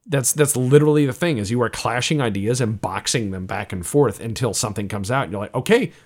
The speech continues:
we did a good job. See you next boxing match." And <laughs> that's just how it works. And it's, it's really good.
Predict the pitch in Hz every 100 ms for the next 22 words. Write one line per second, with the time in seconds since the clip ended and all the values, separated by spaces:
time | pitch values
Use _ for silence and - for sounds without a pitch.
0 | _ - 131 139 131 127 117 165 156 -
1 | - _ - - 139 131 143 160 147 143
2 | 82 - - - - 135 131 - 107 135
3 | - 139 160 143 123 98 151 - - -
4 | - - 107 110 110 107 104 - 117 113
5 | 117 120 120 123 113 165 -